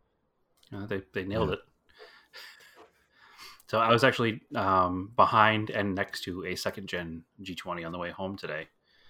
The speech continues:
Speaker 1: in traffic, and, uh, just kinda looking at the similarities and differences between your car. And it's also a neat looking car. It's just, it, it grew a little bit. It's a little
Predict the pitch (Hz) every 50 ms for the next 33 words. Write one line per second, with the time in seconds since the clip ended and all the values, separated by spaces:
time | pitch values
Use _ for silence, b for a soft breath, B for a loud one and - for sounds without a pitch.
0 | b b b b b _ _ 104 92 - - 92 90 - - 82 - - - 110
1 | - _ - - 87 85 82 80 85 90 - - _ - 117 - - 104 98 92
2 | 104 104 - - 95 90 85 - 98 - - 101 92 87 90 87 87 87 90 87
3 | - 90 80 98 92 - 101 82 - 82 80 82 - 87 87 85 80 - - -
4 | 87 87 85 78 73 71 - - - - - _ _ _ _ _ _ _ _ _
5 | _ _ _ _ _ _ _ _ - 139 - 156 156 151 - 120 107 104 120 120
6 | 98 - 98 90 - - 117 107 92 87 104 - - 117 - - - 101 98 -
7 | 107 107 - _ 107 101 95 95 95 95 90 87 87 87 82 85 95 - - -
8 | 104 95 - 90 90 92 87 85 82 82 -